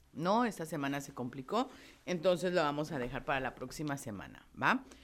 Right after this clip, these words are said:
Entonces, me encantaría que me dijeran si quieren, eh, ¿de qué quieren que hablemos?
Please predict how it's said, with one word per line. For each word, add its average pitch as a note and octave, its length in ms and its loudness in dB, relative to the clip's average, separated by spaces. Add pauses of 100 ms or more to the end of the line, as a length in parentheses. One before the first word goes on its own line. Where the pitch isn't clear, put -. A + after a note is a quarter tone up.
(260)
Entonces, F#3 600 2 (1200)
me F#3 80 2
encantaría G3 480 8
que C4 100 8
me B3+ 120 8
dijeran F#3+ 500 4
si F#3+ 160 -4
quieren, E3+ 600 6 (440)
eh, B2+ 880 2 (1800)
¿de F#3 120 0
qué G3 140 -6
quieren A#3+ 260 0
que F3 100 -4
hablemos? A2 840 -6